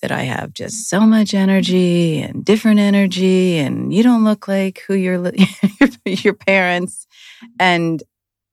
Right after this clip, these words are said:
my parents were incredibly loving, but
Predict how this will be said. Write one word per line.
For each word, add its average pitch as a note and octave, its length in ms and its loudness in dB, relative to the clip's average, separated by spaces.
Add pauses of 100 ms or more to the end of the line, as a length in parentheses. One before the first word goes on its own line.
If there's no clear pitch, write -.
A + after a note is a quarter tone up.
(240)
my G3 220 0
parents F#3+ 480 -4
were D#3+ 140 -4
incredibly D3 640 -6
loving, D#3+ 720 -2 (600)
but D#3+ 360 2